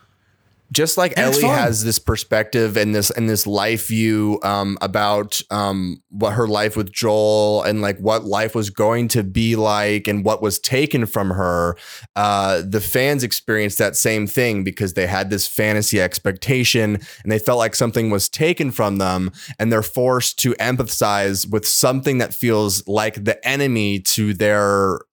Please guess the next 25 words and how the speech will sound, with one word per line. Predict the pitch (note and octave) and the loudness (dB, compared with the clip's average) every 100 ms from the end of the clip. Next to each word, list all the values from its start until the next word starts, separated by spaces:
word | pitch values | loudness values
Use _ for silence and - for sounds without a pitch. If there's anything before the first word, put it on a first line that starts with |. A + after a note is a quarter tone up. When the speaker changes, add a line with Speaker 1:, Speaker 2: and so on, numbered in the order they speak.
| _ | _
Speaker 1:
sensibilities. | - A#2+ G#2+ G2+ F2+ G2 D#2+ C2+ C2 A#1 - - - - A#2+ | -2 0 0 0 2 2 0 -4 -10 -8 -8 -8 -12 -18 -6
Uh, | G2+ G#2 G2+ G2 - | -2 0 2 0 0
and | A#2 A2+ | -2 0
so | A#2+ | 0
they're, | A#2 A#2 G2+ | 0 -2 -4
they're, | A2 A#2+ A2+ G2 | -2 2 2 -2
they're | A2 A#2 | -2 0
like, | A#2 G#2+ B2+ A2+ | 0 -2 -12 -2
like, | A#2 G#2+ - _ _ _ _ A#2+ | 0 0 -6 _ _ _ _ -6
I | D3 | -2
think | G#3 G#3 | -2 -2
that | D3+ | 0
this | C#3+ D3+ | 0 0
is, | C3+ | 2
like, | B2+ G#2 - _ - - _ _ _ _ E2 - | 2 0 -10 _ -20 -20 _ _ _ _ -20 -12
more | A#2+ C3+ D#3 | -2 0 2
than | D3+ | 2
most | A#2+ B2+ C#3 - | 2 2 0 0
video | C3 C3 | 0 2
games, | A#2 A2 G#2 G2+ - - _ _ _ - | 2 2 2 0 -4 -8 _ _ _ -2
like, | A#2 A2+ F#2 - _ _ - | 0 0 -4 -16 _ _ -8
really | B2+ C3 D#3+ E3+ D3+ | -4 0 2 2 -2
forces | - - C3 C#3 D3+ - C3 A2+ G2+ | -4 -4 0 2 2 0 0 0 0
the | A2 | -2
player | - B2 A#2+ A#2+ A2+ G#2+ G#2 | 0 0 2 2 2 0 -2